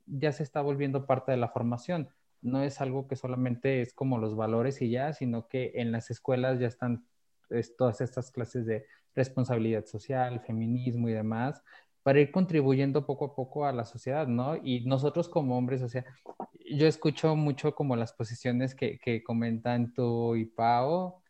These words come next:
y, y sí, es una posición muy diferente a la que uno como hombre tiene. Eh, que de, en cierta forma, uno como hombre tiene ciertas posiciones muy privilegiadas a diferencia de, de las mujeres, ¿no?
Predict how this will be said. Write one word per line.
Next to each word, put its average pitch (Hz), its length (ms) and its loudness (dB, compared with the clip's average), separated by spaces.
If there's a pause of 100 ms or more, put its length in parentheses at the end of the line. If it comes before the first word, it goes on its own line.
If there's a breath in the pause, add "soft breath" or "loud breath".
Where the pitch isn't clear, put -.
(260)
y, 127 800 0
y 139 120 -2
sí, 190 320 2
es 143 120 4
una 170 220 -2
posición 139 460 0
muy 143 160 0
diferente 131 440 0
a 131 40 2
la 120 160 0
que 117 140 -2
uno 123 300 0
como 110 340 -2
hombre 113 240 -2
tiene. 143 460 -4 (380)
Eh, 110 400 0 (100)
que - 120 -8
de, 123 120 2
en 123 100 2
cierta 135 300 0
forma, 131 420 2
uno 127 260 -2
como 120 220 0
hombre 113 240 -2
tiene 117 260 -2
ciertas 120 380 -6
posiciones 117 460 -4
muy 120 160 0
privilegiadas 113 760 -2
a 131 40 0
diferencia 113 500 -4
de, 110 260 -2
de 113 140 0
las 110 160 0
mujeres, 110 420 -2
¿no? 135 280 -2